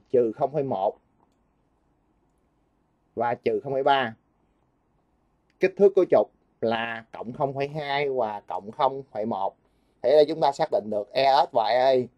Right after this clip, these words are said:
Tương tự, chúng ta sẽ giải quyết vẽ miền dung sai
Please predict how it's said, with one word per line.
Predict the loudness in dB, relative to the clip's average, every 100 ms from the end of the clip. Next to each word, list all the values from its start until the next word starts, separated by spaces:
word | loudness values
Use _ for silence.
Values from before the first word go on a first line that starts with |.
| _ _ _ _
Tương | 2 4
tự, | 2 2 -2 _ _ _ _
chúng | 0
ta | 2 2
sẽ | 4 4 4 2
giải | 0 2
quyết | 4 0 -2 _ _ _ _ -20 -20 -6
vẽ | -2 0 0
miền | 0
dung | -2 -2
sai | 0